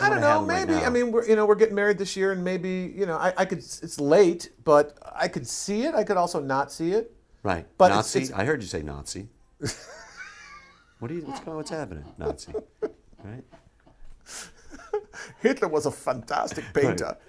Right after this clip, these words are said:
Speaker 2: Right.
Speaker 1: <laughs> Do a whole
Speaker 2: Um,
Speaker 1: apartment in one afternoon. Two coats.
Speaker 2: Um,
Speaker 1: Think about the balls of that,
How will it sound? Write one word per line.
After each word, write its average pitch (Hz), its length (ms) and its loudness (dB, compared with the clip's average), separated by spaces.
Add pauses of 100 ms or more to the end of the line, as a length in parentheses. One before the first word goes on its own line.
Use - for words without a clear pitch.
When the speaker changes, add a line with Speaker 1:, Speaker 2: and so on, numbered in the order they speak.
(360)
Speaker 2:
Right. - 240 -8
Speaker 1:
<laughs> - 20 -10
Do 196 200 -2
a 156 80 0
whole 233 240 12
Speaker 2:
Um, 233 60 8
Speaker 1:
apartment 196 420 10
in 147 140 -6
one 214 140 6
afternoon. 185 500 2 (200)
Two - 140 0
coats. - 460 4 (1200)
Speaker 2:
Um, 165 520 6 (240)
Speaker 1:
Think 480 140 8
about 415 160 8
the - 80 2
balls 196 380 6
of 147 140 0
that, 147 420 4